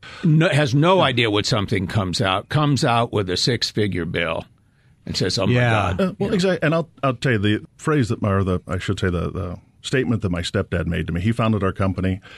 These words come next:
Speaker 3: He worked as a hospital C F O and a treasurer. And his favorite saying was, "No one ever overspent on their heart attack."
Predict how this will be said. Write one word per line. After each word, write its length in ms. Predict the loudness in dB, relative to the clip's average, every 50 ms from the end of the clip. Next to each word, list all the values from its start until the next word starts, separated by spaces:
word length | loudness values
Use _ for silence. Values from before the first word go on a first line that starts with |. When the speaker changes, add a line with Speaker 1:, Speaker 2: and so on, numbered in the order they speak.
| -20 -20 -20 -20 -20 -20 -20 _
Speaker 3:
He 140 | -2 0 2
worked 260 | 2 2 2 0 0
as 120 | -2 0
a 80 | 0 0
hospital 400 | 0 -2 -2 -2 -2 -2 -2 -2
C 160 | 0 -2 -2
F 100 | -2 -2
O 60 | -4
and 140 | -4 -2 -4
a 40 | -4
treasurer. 520 | -2 -4 -4 -4 -4 -4 -6 -6 -8 -10 -14 -20 -20 -20 _ _ -4
And 260 | -2 0 0 0 -2
his 240 | 0 0 -2 -2 -2
favorite 380 | -2 0 0 0 0 -2 -2
saying 420 | -2 -2 0 0 0 0 0 -2 -2
was, 460 | -2 -2 -2 -2 -4 -6 -8 -12 -16 _ _ _
"No 120 | -2 0 2
one 140 | 2 0
ever 220 | 0 0 -2 -2 -2
overspent 540 | -2 -2 -2 -4 -4 -4 -4 -4 -2 -2 -4
on 60 | -6
their 120 | -6 -4
heart 180 | -4 -4 -4 -6
attack." 320 | -6 -8 -10 -12 -12 -14